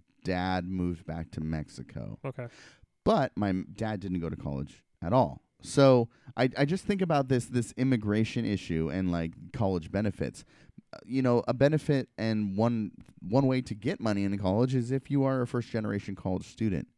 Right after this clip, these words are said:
Speaker 2: Mm-hmm.
Speaker 1: And I would imagine that a lot of second generation or first gener-, second generation Americans who have parents who are immigrants are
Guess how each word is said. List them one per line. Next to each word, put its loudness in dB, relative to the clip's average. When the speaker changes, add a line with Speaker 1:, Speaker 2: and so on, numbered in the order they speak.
Speaker 2:
Mm-hmm. -12
Speaker 1:
And 2
I 4
would 2
imagine 0
that 0
a 0
lot 0
of 0
second -6
generation 0
or -2
first -4
gener-, -2
second -4
generation 0
Americans 0
who 6
have 0
parents 0
who 2
are 2
immigrants -2
are 0